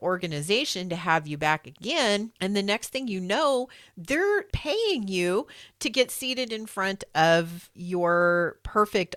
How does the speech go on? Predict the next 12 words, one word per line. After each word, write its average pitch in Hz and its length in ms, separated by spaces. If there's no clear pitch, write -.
audience 185 640
and 202 100
helping 202 440
you 202 180
build 202 480
that 165 220
audience 175 480
and 165 160
fill 190 340
your 175 260
<laughs> - 0
course. - 800